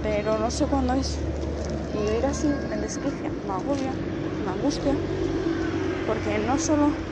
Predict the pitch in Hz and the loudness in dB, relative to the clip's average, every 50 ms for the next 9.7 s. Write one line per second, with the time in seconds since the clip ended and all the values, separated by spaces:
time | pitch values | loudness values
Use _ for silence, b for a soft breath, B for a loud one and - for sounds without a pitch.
0 | - - - - - - - - - - - - - - - - - - - - | -2 -2 -2 -2 -4 -4 -4 -4 -4 -4 -4 -4 -4 -4 -4 -4 -4 -4 -4 -4
1 | - - - - - - 269 277 262 254 254 247 247 247 247 247 247 240 247 240 | -4 -4 -4 -2 0 2 2 2 4 4 2 4 4 6 6 4 4 2 0 0
2 | 240 240 247 - - - - - - - - - - - - - - - - - | -2 -2 -4 -4 -4 -4 -4 -4 -2 -2 -2 -2 -2 0 0 0 0 0 0 2
3 | - - - - - - - - - - - - - - - - - 120 120 120 | 2 4 4 4 4 4 4 4 4 4 4 4 4 4 4 4 4 4 4 4
4 | - - - - - - - 78 - - - - - - - - - - - - | 2 2 2 2 0 0 0 0 0 0 0 0 0 0 -2 -2 -2 -2 -2 -2
5 | - - - - - - - - - 254 254 247 247 240 233 214 165 - - - | -2 -2 -2 -2 -2 -2 -2 0 2 2 2 2 2 2 2 0 0 -2 -2 -2
6 | - - - - - - - 262 285 - 311 311 302 302 302 285 269 - 277 233 | -2 -2 -2 -4 -4 0 0 2 4 4 6 6 6 4 4 2 2 6 6 6
7 | 220 220 240 247 262 240 196 - 233 - 311 294 302 302 294 285 285 277 277 277 | 6 6 6 6 6 6 6 4 4 4 4 4 6 6 4 4 4 4 4 4
8 | 294 277 262 - 277 269 277 254 247 247 - 240 - 247 247 233 240 247 277 277 | 4 2 2 2 2 2 2 2 2 0 0 0 0 0 2 2 4 4 4 2
9 | - 262 285 - 226 208 202 - - 208 175 180 - - | 2 0 0 0 -2 -2 -2 0 0 0 0 -2 -2 -2